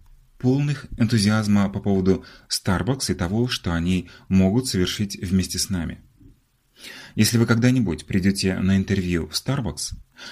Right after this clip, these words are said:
покажите, что вам не безразличны компании и её цели. А если вам предложат фирменный напиток, холодный или горячий, с кофеином или без, чистый или разбавленный,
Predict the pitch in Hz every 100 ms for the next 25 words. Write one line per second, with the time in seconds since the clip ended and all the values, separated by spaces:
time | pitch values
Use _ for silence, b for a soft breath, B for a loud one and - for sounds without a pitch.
0 | B 107 131 160 208 175 - 123 131 127
1 | 127 _ 113 120 120 113 107 123 151 -
2 | 117 98 - - 107 101 113 120 113 104
3 | 98 - 73 69 - _ _ _ b b
4 | b 101 95 98 90 87 80 92 90 82
5 | 85 82 b _ - 110 87 82 80 82
6 | 82 - 78 - _ B B B - 98
7 | 95 85 85 85 78 78 90 120 - 92
8 | B B - - 107 - 95 85 85 82
9 | 85 113 120 - b b b - 104 -
10 | 95 90 101 87 82 82 80 120 120 110
11 | 98 -